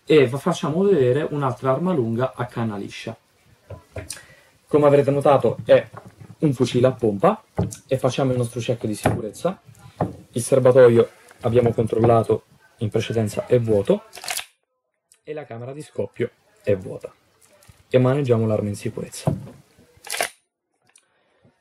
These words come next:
Allora, questo qui è il Marocchi A G M. Il Marocchi A G M, innanzitutto facciamo una piccola introduzione storica su quella che è l'azienda armiera Marocchi.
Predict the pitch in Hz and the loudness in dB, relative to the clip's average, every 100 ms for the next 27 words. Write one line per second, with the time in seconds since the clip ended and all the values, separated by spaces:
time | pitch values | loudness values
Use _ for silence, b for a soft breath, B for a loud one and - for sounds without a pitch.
0 | _ _ - 190 123 110 - - _ - | _ _ 2 4 4 2 -2 -14 _ 0
1 | - - - - - - 233 208 - 139 | 0 0 -10 -20 -20 2 4 4 2 -2
2 | 113 101 214 - _ _ _ 170 123 - | -2 0 0 -4 _ _ _ 4 4 4
3 | 185 214 254 127 - - 165 - _ - | 4 6 6 4 2 -4 -8 -8 _ -4
4 | 127 107 104 98 98 95 - _ _ _ | -2 -2 -4 -4 -6 -10 -14 _ _ _
5 | _ _ _ _ b b b b b b | _ _ _ _ b b b b b b
6 | b b b _ _ _ _ _ _ _ | b b b _ _ _ _ _ _ _
7 | 190 202 269 262 240 196 226 185 180 214 | 4 6 6 6 4 4 6 6 8 6
8 | 220 156 160 208 214 170 147 - 170 156 | 4 2 4 2 2 2 2 2 2 2
9 | 143 131 147 139 139 127 127 131 123 127 | 2 4 2 4 4 4 2 -2 0 0
10 | 123 - 127 120 - 131 113 113 - - | -2 -2 -4 0 4 4 4 0 -2 -2
11 | 127 110 - 110 101 113 113 107 104 101 | 0 2 2 2 0 0 0 0 -2 -4
12 | 185 104 - - - | -4 -4 -6 -10 -14